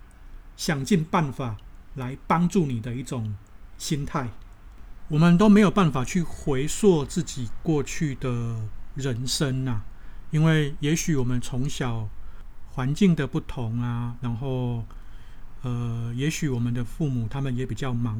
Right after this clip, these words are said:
碌。其实我觉得每一个人多多少少都有带着一些来自于原生家庭的温暖，然后也有一些受伤的地方。那我觉得很多时候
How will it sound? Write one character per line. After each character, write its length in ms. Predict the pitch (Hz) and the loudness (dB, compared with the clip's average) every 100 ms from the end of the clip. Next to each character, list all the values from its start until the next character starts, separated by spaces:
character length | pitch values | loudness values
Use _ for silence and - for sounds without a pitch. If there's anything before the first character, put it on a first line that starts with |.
| 120 | -4
碌。 160 | 135 107 - - - - - - - - | -4 -4 -8 -14 -14 -14 -14 -12 -12 -12
其 120 | - 190 | -2 4
实 60 | |
我 120 | 254 | 4
觉 140 | 139 180 | 6 6
得 60 | |
每 200 | 165 135 | 6 2
一 40 | 151 | 0
个 120 | 151 | 0
人 340 | 127 120 123 127 - | 0 0 -2 -6 -4
多 140 | 160 151 | -2 0
多 160 | 147 | -2
少 220 | 143 120 | -4 -6
少 180 | - 117 | -4 -6
都 360 | 107 135 127 135 - - | -4 -2 -2 -6 -10 -10
有 160 | 117 104 - | -8 -8 -4
带 180 | 151 123 | -2 -2
着 160 | 123 | -4
一 120 | 120 | -6
些 460 | 120 - 123 120 123 - - - - - - | -6 -6 -4 -4 -4 -8 -12 -12 -10 -10 -8
来 200 | 127 120 | -6 -4
自 220 | - 151 | -2 -2
于 120 | 135 | -2
原 340 | 135 131 123 127 | -2 -2 -2 -6
生 320 | - 135 127 | -6 -4 -4
家 240 | 139 127 | -4 -6
庭 300 | 127 - 107 104 | -6 -6 -6 -6
的 280 | 113 107 101 - - - | -6 -6 -8 -10 -16 0
温 240 | 160 156 | 2 4
暖， 220 | 156 123 98 - - | 2 0 -4 -10 -10
然 100 | 135 | -6
后 140 | 123 123 | -4 -4
也 120 | 120 | -4
有 220 | 117 107 | -4 -4
一 60 | 117 | -6
些 320 | - 120 117 | -6 -6 -4
受 260 | - 139 | 0 0
伤 220 | 110 120 117 | 0 -4 -6
的 100 | 107 | -6
地 180 | - 120 | -6 -6
方。 340 | - 113 104 98 - - - - - - | -6 -6 -6 -10 -12 -10 -10 -10 -8 -4
那 360 | 147 139 131 123 - - - - - - - - - - | -2 0 -2 -4 -6 -4 -4 -4 -4 -6 -6 -6 -6 -4
我 140 | 160 | 2
觉 120 | 180 | 6
得 80 | 240 | 8
很 140 | 190 151 | 6 6
多 140 | 196 | 6
时 140 | 190 | 4
候 340 | 143 170 139 | 2 2 0